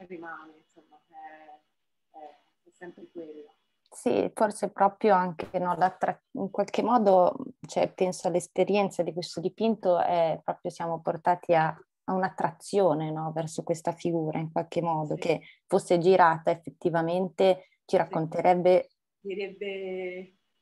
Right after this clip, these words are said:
Speaker 2: direbbe un'altra cosa,
Speaker 1: Esatto,
Speaker 2: chiaramente,
Speaker 1: no,
Speaker 2: però
Speaker 1: sì.
Speaker 2: toglierebbe tutto
Speaker 1: Esatto.
Speaker 2: questo, il mistero
Speaker 1: Sì.
Speaker 2: che racconta.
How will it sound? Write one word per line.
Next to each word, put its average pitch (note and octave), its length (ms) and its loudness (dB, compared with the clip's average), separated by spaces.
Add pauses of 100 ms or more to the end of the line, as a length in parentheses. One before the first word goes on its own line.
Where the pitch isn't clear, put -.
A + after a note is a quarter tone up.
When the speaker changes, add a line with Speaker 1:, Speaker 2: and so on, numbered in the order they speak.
(240)
Speaker 2:
direbbe G3+ 360 6
un'altra G3+ 360 2
cosa, G#3+ 220 6
Speaker 1:
Esatto, D#4+ 180 2
Speaker 2:
chiaramente, F3+ 760 6
Speaker 1:
no, F3+ 100 6
Speaker 2:
però A3 380 6 (220)
Speaker 1:
sì. F#3+ 220 -16
Speaker 2:
toglierebbe F#3+ 640 4
tutto G#3 280 -6
Speaker 1:
Esatto. F#3+ 60 -2
Speaker 2:
questo, E3+ 920 2 (400)
il F#3 120 0
mistero F3+ 840 4 (140)
Speaker 1:
Sì. G#3 300 -14 (1040)
Speaker 2:
che F#3 140 0
racconta. D#3+ 840 -2